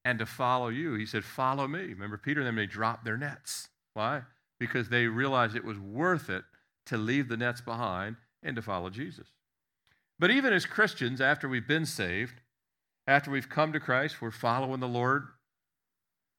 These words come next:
If everyone here is honest, we've probably all had a fleeting thought. Sometimes a fleeting thought says, "Is this really worth it?" Right?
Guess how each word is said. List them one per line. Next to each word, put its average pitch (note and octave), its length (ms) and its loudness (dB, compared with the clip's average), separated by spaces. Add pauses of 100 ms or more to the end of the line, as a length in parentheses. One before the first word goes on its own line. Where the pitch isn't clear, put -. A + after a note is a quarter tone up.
If - 120 -12
everyone A#2 300 -2
here A2+ 120 0
is G#2 100 -6
honest, G#2 380 -4 (1000)
we've G2 160 -14
probably A2 300 -2
all G#2+ 160 0
had B2+ 180 -2
a A2+ 40 -6
fleeting B2 380 -4
thought. A2 380 -4
Sometimes G#2 440 -4
a F#2+ 60 -16
fleeting A#2+ 300 -6
thought G#2+ 240 -4
says, G2 180 -6 (320)
"Is - 60 -14
this A3 180 -12
really E3+ 160 -4
worth B2+ 280 -4
it?" B2+ 100 -10 (1300)
Right? A#2+ 220 -2